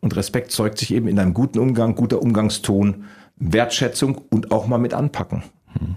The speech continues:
Speaker 2: Und wer Martin Limbeck kennt, der weiß auch, es gibt zwischen den vier R noch vier L und die sind auch wichtig.
Speaker 1: Genau. Leidenschaft, Loyalität, Leistungswille und Lernbereitschaft. Du musst unbedingt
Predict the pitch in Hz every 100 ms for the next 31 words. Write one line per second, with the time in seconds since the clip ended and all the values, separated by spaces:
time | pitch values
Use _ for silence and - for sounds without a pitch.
0 | - 120 104 117 104 101 110 104 110 139
1 | - 160 139 107 - 107 104 - 135 117
2 | 127 127 - - 120 139 120 117 123 120
3 | 117 135 123 - 117 110 135 156 113 110
4 | 117 139 123 80 - 131 - - _ -
5 | 101 101 85 92 139 165 170 165 - -
6 | - _ _ 90 104 101 104 90 147 165
7 | 170 - _ - _ - 101 139 - 143
8 | - 120 120 120 - - _ 101 90 87
9 | 82 - - - - - 98 - 98 95
10 | 90 -